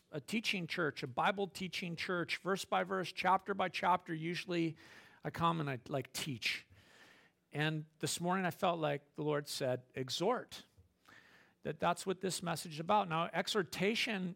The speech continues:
in Scripture is about coming alongside of someone and taking hold of them and saying, "Come on, we're going this way, and we're gonna do this."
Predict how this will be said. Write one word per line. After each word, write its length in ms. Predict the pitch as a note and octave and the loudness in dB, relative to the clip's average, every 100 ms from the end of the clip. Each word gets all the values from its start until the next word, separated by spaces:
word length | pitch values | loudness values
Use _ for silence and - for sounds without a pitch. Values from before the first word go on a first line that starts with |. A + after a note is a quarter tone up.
| - | -6
in 100 | D#3 | -6
Scripture 720 | - - F#3 F3+ - E3+ D#3+ - _ _ _ _ | -4 -2 0 0 0 0 0 -4 _ _ _ _
is 160 | E3 D#3+ | -2 0
about 380 | E3 E3+ D3 - _ _ _ - | 6 8 8 2 _ _ _ 4
coming 360 | A3 B3+ D4 | 6 8 8
alongside 580 | B3+ A3+ G#3 - G#3+ G#3+ | 10 8 8 6 6 6
of 80 | G3+ | 4
someone 400 | - F#3+ F#3 F3 | 2 2 2 2
and 160 | D3+ | 0
taking 380 | - G#3 G#3 G3 | 4 6 6 4
hold 240 | D3 F#3 G3 | 4 6 4
of 120 | D#3+ | 2
them 140 | D3 | 0
and 100 | C3+ | 0
saying, 300 | - D3+ C3 - | 0 -2 -2 6
"Come 180 | D4 | 12
on, 220 | E4+ D4 G3 | 12 12 12
we're 80 | |
going 200 | F#3+ G#3+ | 12 12
this 240 | F#3+ F3 - | 10 4 2
way, 300 | D3+ B2+ A2 - - - - C#3+ | 0 0 -4 -10 -20 -20 -4 2
and 280 | E3 E3+ - | 2 2 6
we're 100 | F#3 | 10
gonna 160 | G#3+ | 10
do 160 | G#3+ A3+ | 8 8
this." 460 | A3 D#3 - - | 8 8 4 0